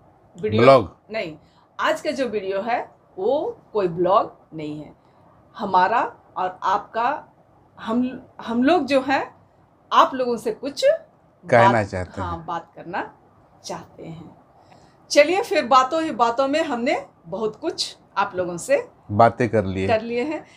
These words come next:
Speaker 1: आप
Speaker 2: अगर
Speaker 1: और हम एक परिवार हैं, ठीक
Speaker 2: और
Speaker 1: है
Speaker 2: ये
Speaker 1: ना?
Speaker 2: परिवार हमेशा बना रहना चाहिए, आपका
Speaker 1: हाँ।
Speaker 2: प्यार हमें मिलता रहना चाहिए,
Speaker 1: हाँ।
Speaker 2: है ना?
Speaker 1: तो
Speaker 2: और
Speaker 1: इसके
Speaker 2: इसी के
Speaker 1: स-
Speaker 2: साथ ही हम लोग ब्लॉग का अंत करते हैं। अगर
Speaker 1: हाँ।
Speaker 2: हमारा ब्लॉग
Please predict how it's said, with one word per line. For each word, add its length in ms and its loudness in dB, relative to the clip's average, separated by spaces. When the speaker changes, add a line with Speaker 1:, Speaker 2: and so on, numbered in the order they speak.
Speaker 1:
आप 180 2
Speaker 2:
अगर 80 -2
Speaker 1:
और 120 -4
हम 360 -8
एक 220 -8
परिवार 460 0
हैं, 240 -8
ठीक 420 -12
Speaker 2:
और 140 6
Speaker 1:
है 80 4
Speaker 2:
ये 60 6
Speaker 1:
ना? 80 0
Speaker 2:
परिवार 440 6
हमेशा 360 0
बना 260 0
रहना 240 0
चाहिए, 440 0
आपका 320 2
Speaker 1:
हाँ। 20 0
Speaker 2:
प्यार 300 6
हमें 160 0
मिलता 320 0
रहना 240 4
चाहिए, 360 0
Speaker 1:
हाँ। 460 -8
Speaker 2:
है 60 -4
ना? 280 0
Speaker 1:
तो 220 -10
Speaker 2:
और 600 2
Speaker 1:
इसके 220 0
Speaker 2:
इसी 100 4
के 80 2
Speaker 1:
स- 60 -2
Speaker 2:
साथ 180 8
ही 180 0
हम 140 4
लोग 200 2
ब्लॉग 260 0
का 120 4
अंत 140 2
करते 300 -2
हैं। 140 0
अगर 240 4
Speaker 1:
हाँ। 60 4
Speaker 2:
हमारा 220 2
ब्लॉग 520 2